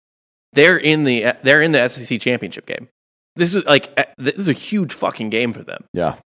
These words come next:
Speaker 1: And Auburn is, is in the exact same way. They're in the driver's seat because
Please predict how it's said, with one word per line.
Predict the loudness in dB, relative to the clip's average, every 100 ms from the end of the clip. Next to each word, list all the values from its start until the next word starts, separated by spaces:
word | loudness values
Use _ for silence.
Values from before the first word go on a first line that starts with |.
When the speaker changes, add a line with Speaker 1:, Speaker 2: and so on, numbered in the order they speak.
| 2
Speaker 1:
And | 2 6
Auburn | 6 8 6 2 0
is, | 0 2
is | 2 0 0
in | 0
the | 2 2
exact | 2 2 2
same | 0
way. | 2 2 0 -4 -20 _ -4
They're | 4 6 6
in | 2
the |
driver's | 4 4 4 0
seat | 0 -2 -2 -8 _ _ _
because | -2 4 4 4 2 -2